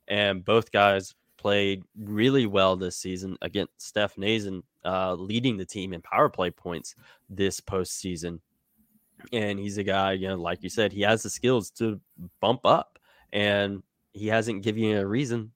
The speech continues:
to bump him back down in the lineup. And that's gonna be really important for tonight for him, 'cause he has a lot of momentum on his side. You know, he's been playing really, really well,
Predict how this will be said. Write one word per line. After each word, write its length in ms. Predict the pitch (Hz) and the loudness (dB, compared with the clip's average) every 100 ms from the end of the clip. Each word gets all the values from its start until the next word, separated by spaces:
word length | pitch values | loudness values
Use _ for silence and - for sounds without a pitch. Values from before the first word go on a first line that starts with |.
| _ | _
to 100 | - | -6
bump 280 | 92 110 113 | 2 2 4
him 100 | 113 | 4
back 240 | 110 110 - | 4 4 2
down 300 | 90 170 107 | 0 2 0
in 100 | 82 | -4
the 80 | 73 - | -10 -14
lineup. 240 | 73 - - _ _ _ _ | -14 -16 -20 _ _ _ _
And 360 | - 92 90 90 101 | -4 -4 -4 -6 -4
that's 240 | 95 - | -4 -2
gonna 120 | 98 | -4
be 160 | 92 92 | -4 -4
really 260 | 92 92 92 | -4 -4 -4
important 360 | 90 95 82 | -4 -4 -4
for 200 | - - _ | -6 -6 _
tonight 340 | - 104 95 - | -4 0 0 -2
for 120 | 85 | -6
him, 320 | 131 131 123 - _ - | 2 2 2 -2 _ -4
'cause 300 | 104 101 95 _ _ _ | 0 0 -2 _ _ _
he 160 | 101 120 | 4 6
has 180 | 131 | 6
a 80 | 123 | 4
lot 160 | 120 123 | 4 4
of 60 | |
momentum 400 | 120 113 113 107 | 2 0 -2 -2
on 100 | 98 | -4
his 140 | 95 - | -4 2
side. 260 | 110 87 | 2 2
You 80 | 90 | -2
know, 220 | 87 90 - _ _ | -4 -6 -8 _ _
he's 520 | - 98 98 92 - _ | -8 -4 -4 -4 -10 _
been 180 | 101 104 | -4 -2
playing 400 | 104 104 107 92 | 2 2 2 0
really, 300 | 92 104 107 | 0 4 4
really 300 | 101 98 92 | 4 2 0
well, 420 | 90 98 95 95 | 0 0 0 -2